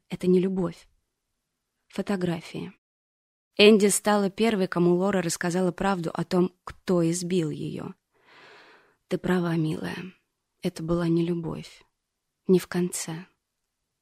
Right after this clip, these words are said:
Энди закусила губу. Она заметно колебалась между желанием знать о своем родном отце все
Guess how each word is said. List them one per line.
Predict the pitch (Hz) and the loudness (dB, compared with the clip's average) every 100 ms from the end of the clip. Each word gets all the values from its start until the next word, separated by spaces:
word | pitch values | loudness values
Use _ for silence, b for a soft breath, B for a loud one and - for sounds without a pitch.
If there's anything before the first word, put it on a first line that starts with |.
| _ - | _ 4
Энди | 214 202 | 6 6
закусила | 196 196 196 - 196 185 | 2 0 -4 -4 -4 -4
губу. | 190 170 170 - _ _ B B B 196 | -4 -6 -8 -10 _ _ B B B 8
Она | 196 | 10
заметно | 196 208 208 202 | 12 10 8 6
колебалась | 196 196 208 202 196 | 4 2 2 2 2
между | 190 180 185 | 2 2 0
желанием | 190 190 190 185 180 - | 2 4 6 6 2 0
знать | 196 190 175 | 2 4 2
о | 175 | -2
своем | - 180 175 | -2 0 0
родном | 170 185 175 | 2 4 4
отце | 170 - 190 | 2 -2 -4
все | 170 - 220 226 | -6 -6 -2 -2